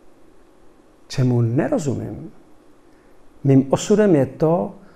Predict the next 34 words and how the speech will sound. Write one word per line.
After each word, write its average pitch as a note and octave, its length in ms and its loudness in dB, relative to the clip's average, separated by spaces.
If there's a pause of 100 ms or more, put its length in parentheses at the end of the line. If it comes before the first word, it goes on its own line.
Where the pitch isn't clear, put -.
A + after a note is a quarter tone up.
(120)
co - 180 -2
je D3+ 120 4
pro D#3 220 0
mě D3 300 4
záhadou, C#3 1080 2 (880)
co D#3 120 4
je D#3 120 8
pro D#3 240 2
mě D3 280 4 (240)
tajemstvím. B2+ 1000 0 (680)
To G#3 100 6
je C#4 140 8
mým F3 460 6
osudem. A#2+ 640 0 (440)
To B3+ 320 4 (460)
motivuje F3+ 680 6
moje D3 280 6
kroky. C3+ 560 0 (2000)
Možná B2+ 340 2
znáte C#3+ 380 2
ten D#3+ 200 2
film, C#3+ 360 2
takovej, B2+ 680 2
myslím C3 260 0
si, D3+ 120 -2
že C#3+ 100 2
to C3+ 80 0
je C#3+ 40 4
jeden D3 240 4
z, - 120 -8
z C3+ 140 -2
nejzajímavějších C#3 920 2
moderních C3 460 2
mýtů, C#3+ 520 0